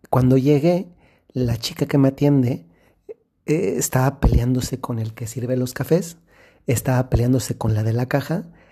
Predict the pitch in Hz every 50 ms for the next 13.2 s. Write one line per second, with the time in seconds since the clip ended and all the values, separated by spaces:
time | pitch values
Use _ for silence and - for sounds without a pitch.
0 | _ _ _ _ _ - - 123 139 151 147 151 - 156 147 147 147 143 151 139
1 | 131 127 127 131 123 120 123 120 127 127 127 - - - 127 123 123 123 123 123
2 | 120 120 117 123 117 113 - - 123 123 120 117 - 127 - - - - - -
3 | 113 98 - - - 123 120 117 117 113 117 117 - - 117 110 110 113 117 113
4 | 110 104 - - 131 117 120 127 135 139 147 165 - _ _ _ _ _ _ _
5 | _ - 120 113 107 98 95 98 - 233 185 131 123 117 107 107 123 120 107 -
6 | - - - - 117 110 107 123 127 139 143 139 147 139 135 151 165 - - -
7 | - - - - - _ _ - 147 143 143 143 143 139 143 151 147 147 147 156
8 | 151 156 - 143 135 135 139 139 139 139 131 - 143 131 - 135 135 131 135 123
9 | 127 135 127 131 127 - - - 123 113 110 107 107 - 117 107 - - 120 113
10 | 110 117 110 113 - - 110 110 110 113 135 - 120 113 110 110 - 110 107 123
11 | 123 - 131 - 190 190 170 165 170 - - _ _ - - - - - - -
12 | - - _ _ - 117 127 143 151 160 156 156 160 160 - 151 147 147 139 139
13 | 143 147 160